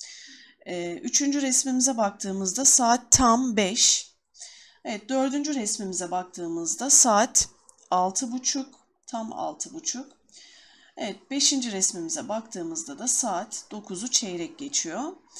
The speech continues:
Ee, evet, geceleri belirtirken, e, past kelimesini kullanıyoruz. Evet, kalayı belirtirken de to kelimesini kullanıyoruz. Ee, tam saatlerde o'clock kelimesini mutlaka ekliyoruz.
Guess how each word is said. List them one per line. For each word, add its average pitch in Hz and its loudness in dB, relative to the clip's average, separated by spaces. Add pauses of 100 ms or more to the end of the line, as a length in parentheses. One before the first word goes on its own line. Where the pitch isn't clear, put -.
(580)
Ee, 208 -4
evet, 262 0
geceleri 294 4
belirtirken, 294 2 (240)
e, 180 -2
past 269 2
kelimesini 233 4
kullanıyoruz. 165 -6
Evet, 196 -4
kalayı 285 -2
belirtirken 185 -8
de 294 -6
to 269 -2
kelimesini 151 0
kullanıyoruz. 156 -10 (920)
Ee, 220 -4 (180)
tam 294 2 (1300)
saatlerde 220 2
o'clock 254 0
kelimesini 208 0
mutlaka 208 -6
ekliyoruz. 233 -6